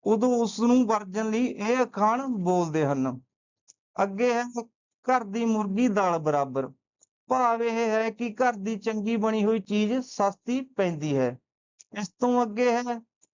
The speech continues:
ਘਰ ਦੀ ਕੰਡ ਕਿਰਕਿਰੀ, ਬਾਹਰ ਦਾ ਗੁੜ ਮਿੱਠਾ। ਜਦੋਂ ਕੋਈ ਘਰ ਦੀ ਵਧੀਆ ਵਸਤੂ ਨਾਲੋਂ ਬਾਹਰ ਦੀ ਮੰਦੀ ਵਸਤੂ ਨੂੰ ਤਰਜੀਹ ਦੇਵੇ,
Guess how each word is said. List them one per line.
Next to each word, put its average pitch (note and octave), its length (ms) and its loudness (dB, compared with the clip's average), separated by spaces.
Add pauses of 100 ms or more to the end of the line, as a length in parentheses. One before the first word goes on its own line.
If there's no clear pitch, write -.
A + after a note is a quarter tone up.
ਘਰ C4 200 2
ਦੀ A3 240 -2
ਕੰਡ A#3+ 460 -2 (640)
ਕਿਰਕਿਰੀ, A#3+ 580 0
ਬਾਹਰ G#3+ 400 0
ਦਾ A#3 160 -2
ਗੁੜ A3+ 220 -2
ਮਿੱਠਾ। D3+ 520 -2 (840)
ਜਦੋਂ A3 360 0
ਕੋਈ A#3+ 460 0
ਘਰ B3+ 260 0
ਦੀ G#3+ 200 -4
ਵਧੀਆ A3+ 400 2
ਵਸਤੂ A3+ 460 -2
ਨਾਲੋਂ G#3+ 340 2
ਬਾਹਰ G#3 320 0
ਦੀ G#3+ 160 -4
ਮੰਦੀ G#3+ 360 0
ਵਸਤੂ G#3+ 460 -2
ਨੂੰ G#3+ 220 0
ਤਰਜੀਹ G3+ 500 0
ਦੇਵੇ, G3+ 420 0